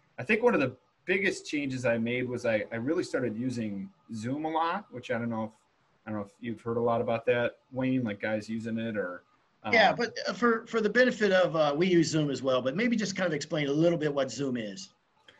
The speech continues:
Speaker 1: Okay, so Zoom is a way, it's a, it's a free service, which is, if, if you keep your meetings under, like, thirty minutes, um, it's basically free. So I'm, I'm using it for free right now,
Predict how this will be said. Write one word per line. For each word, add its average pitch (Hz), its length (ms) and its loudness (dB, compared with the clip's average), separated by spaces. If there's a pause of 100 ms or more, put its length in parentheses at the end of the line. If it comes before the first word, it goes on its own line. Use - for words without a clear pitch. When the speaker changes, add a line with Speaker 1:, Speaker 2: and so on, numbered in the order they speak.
(160)
Speaker 1:
Okay, 143 280 4
so 151 160 -2
Zoom 226 320 6
is 226 140 6
a 196 60 2
way, 185 160 6
it's 160 160 0
a, 180 120 -6
it's 165 140 -4
a 151 80 0
free 202 240 2
service, 143 680 2
which 127 220 -6
is, 117 320 -6 (340)
if, 135 180 -2
if - 200 -4
you 165 60 -6
keep 202 280 -2
your 151 380 4 (260)
meetings 160 420 4
under, 151 320 4
like, 131 300 4
thirty 147 300 4
minutes, 143 500 2 (400)
um, 117 340 0
it's 131 140 -8
basically 143 380 0
free. 135 300 -2
So 113 140 -8
I'm, 131 220 -8
I'm 135 180 -4
using 117 200 -4
it 107 120 -12
for 104 180 -18
free 139 160 -6
right 101 220 -2
now, 104 360 -4